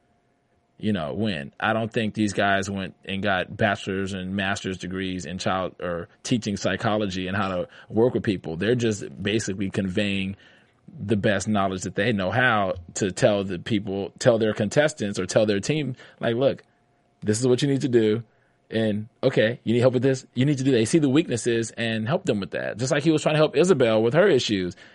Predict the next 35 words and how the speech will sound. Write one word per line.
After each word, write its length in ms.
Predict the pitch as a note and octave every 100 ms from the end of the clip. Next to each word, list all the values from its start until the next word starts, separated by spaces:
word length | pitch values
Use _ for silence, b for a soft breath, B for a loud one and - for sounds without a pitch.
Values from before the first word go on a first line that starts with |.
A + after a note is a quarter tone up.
| B -
and 100 | D#3
it 40 |
didn't 160 | D#3+ D3
help. 320 | E3 D#3 -
But 160 | G#2+ B2
he 100 | D3
was, 320 | C3 B2 C#3+ - _
he 140 | - D#3
was 180 | C#3
telling 300 | - F3 F#3+
her, 160 | D3 C3
it's 120 | C#3
like, 320 | C3+ B2+ B2+ b b b b
"Look, 260 | B2+ F3 A2
this 120 | B2+
is, 140 | C3
you 60 | A#2
need 80 | G#2+
to 80 | G2
be 120 | G#2
on 140 | G2
time. 540 | G#2 E3 D#3+ D#3 D#3 A#2
You 80 |
need 140 | G#2 G2
to 120 | F#2
start 360 | - B2+ A#2+ A2+
your 220 | G#2 F#2+
designs 420 | G2+ C#3+ D3+ D3
early, 300 | D3 C#3+ C#3+
blah, 100 | G#2+
blah, 120 | F#2
blah, 240 | E2+ F2 E2+
blah." 320 | G#2+ G2+ C#2+ b b b b b b b b b _ _ -
I 40 |
mean, 240 | D3 D3